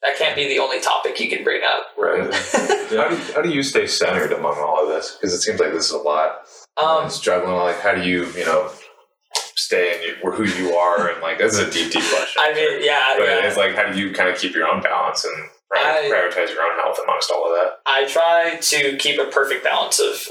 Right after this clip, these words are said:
Speaker 1: uh, social media.
Speaker 2: Mm.
Speaker 1: So I'm on social media for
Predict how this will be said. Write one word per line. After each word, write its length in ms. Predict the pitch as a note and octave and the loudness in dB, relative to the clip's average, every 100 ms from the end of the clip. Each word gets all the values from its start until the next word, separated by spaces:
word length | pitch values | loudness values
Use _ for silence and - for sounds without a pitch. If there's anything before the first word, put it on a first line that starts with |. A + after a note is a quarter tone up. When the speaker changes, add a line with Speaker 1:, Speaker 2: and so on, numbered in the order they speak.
| - | 0
Speaker 1:
uh, 340 | - - - | 2 2 0
social 360 | - - - - | 0 2 0 -2
media. 320 | - G2 - - - - | -2 -2 -2 -8 -20 -8
Speaker 2:
Mm. 240 | - - - | -4 -4 0
Speaker 1:
So 680 | D3 C#3 C3+ C3 C3+ C#3 - | 2 2 2 -2 -2 -4 -6
I'm 180 | - - | -4 0
on 180 | C#3+ D3 | 0 0
social 360 | C#3+ D3+ D3 D3+ | 2 0 0 0
media 600 | C#3 C#3+ C#3+ C#3+ C#3+ C#3+ - _ - - | 0 2 2 4 2 -2 -12 _ -20 -12
for 120 | - | 0